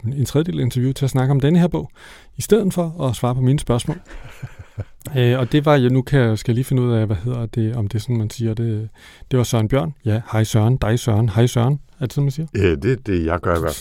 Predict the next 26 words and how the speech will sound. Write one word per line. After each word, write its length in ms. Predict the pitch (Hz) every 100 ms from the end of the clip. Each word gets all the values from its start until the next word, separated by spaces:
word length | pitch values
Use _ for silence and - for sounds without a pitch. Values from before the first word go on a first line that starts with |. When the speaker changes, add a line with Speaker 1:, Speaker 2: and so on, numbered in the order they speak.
| 131
Speaker 2:
fald. 20 |
Speaker 1:
siger 120 | 127
du 60 | 113
Speaker 2:
Det 40 |
Speaker 1:
altid. 180 | 113 -
Speaker 2:
er 40 | 107
velkommen 380 | 95 110 127 95
i 40 |
klubben. 220 | - 90 101 -
Speaker 1:
Øh, 220 | 131 117 156 139 - - - -
og, 340 | 135 131 123
øh, 600 | 120 117 113 107 107 104 98 98 95 92 92 90 87 87 - 90
han 280 | - 131 165
snakkede 520 | - 120 110 131 139 -
om 360 | 123 107 98 98 - -
Alastair 380 | 127 110 - 113
Reynolds' 760 | 101 117 139 151 - - - - -
House 300 | - 101 98
of 60 | 117
Sons, 420 | - 214 - - - - - - - - _ _
som 180 | - 127
lyder, 300 | 120 151 147
som 220 | - 131
om 180 | 120 131
den 180 | 131 117
er 220 | 107 104